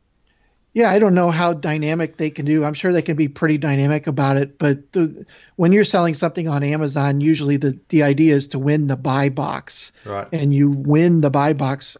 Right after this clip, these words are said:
Speaker 1: almost always by having the best price, the lowest price.
Speaker 2: Yeah.
Speaker 1: So, uh, you know, there's some automation behind some of that where if somebody puts something at, you know, twenty-nine dollars, you can, you can within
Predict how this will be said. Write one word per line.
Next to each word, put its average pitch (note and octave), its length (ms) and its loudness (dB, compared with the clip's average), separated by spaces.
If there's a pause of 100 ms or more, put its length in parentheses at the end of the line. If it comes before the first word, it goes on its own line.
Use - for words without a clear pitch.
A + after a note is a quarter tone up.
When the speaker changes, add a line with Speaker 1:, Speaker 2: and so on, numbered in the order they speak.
(120)
Speaker 1:
almost D3+ 340 -2
always D3+ 360 0
by C3+ 140 -8
having C#3 340 -6
the C#3 120 -10
best B2+ 300 -8
price, D3 340 -12
the D#3+ 80 -14
lowest C#3 340 -8
price. - 480 -14
Speaker 2:
Yeah. G2 280 -12 (580)
Speaker 1:
So, C#3+ 640 -2
uh, C#3+ 380 -2
you D3+ 120 0
know, D3 80 4
there's E3 220 4
some D3+ 340 2
automation C#3+ 540 2
behind C#3 340 -2
some D3 220 -2
of C3+ 60 0
that C#3 260 -2
where C#3 340 0 (500)
if D3+ 140 -4
somebody D3 380 2
puts C#3+ 260 -4
something D3 460 -2
at, C3+ 260 0
you D#3+ 140 -4
know, C#3 80 -2
twenty-nine D3 560 2
dollars, C#3+ 400 0
you D3 100 2
can, C#3 260 -2 (280)
you E3+ 140 0
can D3 320 0
within C#3+ 400 2